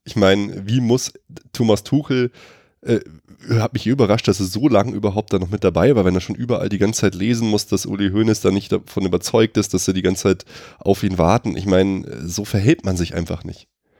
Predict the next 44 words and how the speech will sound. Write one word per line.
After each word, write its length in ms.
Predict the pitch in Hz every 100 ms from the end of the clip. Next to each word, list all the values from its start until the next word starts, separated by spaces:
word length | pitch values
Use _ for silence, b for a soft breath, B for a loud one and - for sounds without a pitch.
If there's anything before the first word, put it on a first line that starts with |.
| _ -
Dieses 240 | 107 104
ganze 260 | 107 139 -
Thema 300 | - 147 135
überhaupt 320 | 104 107 -
in 80 | 98
die 60 |
Presse 340 | 92 131 - 123
zu 100 | -
tragen, 320 | - 92 90
auch 160 | 101 -
das 180 | 98
Werben 320 | 92 104 127 107
um 140 | 95
Jupp 240 | 98 160
und 160 | 101 92
so. 240 | 90 87 90 b b b b b b
So 460 | 104 95 127 - -
ein 260 | 123 123 -
amateurhaftes 760 | 113 110 - 120 113 - 104 -
Verhalten 360 | 107 104 95
von 120 | 95
Uli 160 | 90 92
Hoeneß. 320 | 98 95 90
Am 80 | 95
Anfang 280 | 123 151 139
hat 120 | 123
er 100 | 117
noch 140 | 110
gesagt, 320 | 123 107 107 101
er 100 | 95
wird 100 | -
sich 140 | -
mehr 140 | 98
aus 100 | 95
der 120 | - -
Öffentlichkeit 500 | - 101 98 101 -
zurückhalten, 680 | - 117 - 104 98 101 B B B B B B -
aber 140 | 85
das 160 | 90 92
hält 160 | 95
er 80 | 90
einfach 240 | 90 -
nicht 180 | 90 85
aus. 300 | 85 87 -